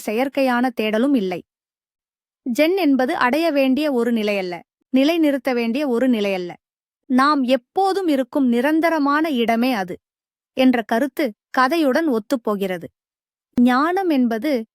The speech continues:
அடைய வேண்டிய ஒரு நிலை அல்ல, அது நாம் எப்போதும் இருக்கும் நிரந்தரமான நிலை என்பதை ஜுவோ பாக்ஸ் ஜி வழியாய் போன்ற பிற கதைகளும் வலியுறுத்துகின்றன.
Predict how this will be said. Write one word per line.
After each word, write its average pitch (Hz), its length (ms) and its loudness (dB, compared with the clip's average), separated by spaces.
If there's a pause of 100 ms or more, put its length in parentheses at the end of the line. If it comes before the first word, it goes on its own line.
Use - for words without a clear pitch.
(120)
அடைய 294 440 0
வேண்டிய 262 380 2
ஒரு 233 220 0
நிலை 220 300 -2
அல்ல, 208 420 -2 (200)
அது 262 300 0
நாம் 285 320 2
எப்போதும் 302 600 0
இருக்கும் 269 380 0
நிரந்தரமான 262 800 2
நிலை 208 380 0 (140)
என்பதை 233 580 0 (520)
ஜுவோ 339 340 0 (140)
பாக்ஸ் 247 420 -2
ஜி 269 280 2
வழியாய் 208 420 -2 (560)
போன்ற 381 300 2
பிற 285 240 0
கதைகளும் 240 600 0
வலியுறுத்துகின்றன. 220 800 0